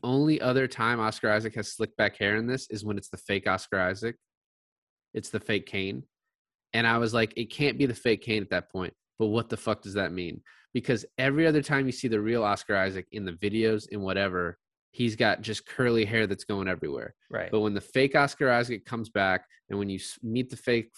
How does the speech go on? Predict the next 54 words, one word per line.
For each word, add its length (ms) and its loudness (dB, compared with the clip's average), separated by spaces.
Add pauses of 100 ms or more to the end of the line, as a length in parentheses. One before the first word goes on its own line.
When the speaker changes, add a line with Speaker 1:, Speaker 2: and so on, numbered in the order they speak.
(180)
Speaker 1:
Oscar 340 0
Isaac 320 0
at 140 -6
the 140 -6
end 120 -2
of 60 -4
the 80 -2
movie, 300 -4
he's 200 -6
got 160 -2
slick 300 -12
back 180 -4
hair. 320 -8 (560)
Speaker 2:
Right. 240 -8 (1120)
Speaker 1:
Why 260 4
does 120 4
he 60 8
have 120 4
slick 220 -2
back 180 0
hair 160 2
in 60 0
this 120 -8
flashback? 420 -4 (420)
Does 180 6
it 60 6
mean 220 10
anything? 340 8
Speaker 2:
Oh, 80 12
you're 240 10
Speaker 1:
Was 160 10
it 80 8
a 40 8
Speaker 2:
asking? 120 4
Oh, 140 12
Speaker 1:
mistake? 280 8
Speaker 2:
I 200 6
thought 240 6
you 100 4
figured 320 6
it 140 4
out. 340 4 (140)
Speaker 1:
I 260 6
Speaker 2:
Um, 60 10
Speaker 1:
didn't 160 6
figure 220 6
anything 340 8
out. 200 0 (280)
<laughs> 260 -14 (540)
I 100 6
don't 140 6
know. 280 6 (1400)
Speaker 2:
I 100 2
mean, 380 2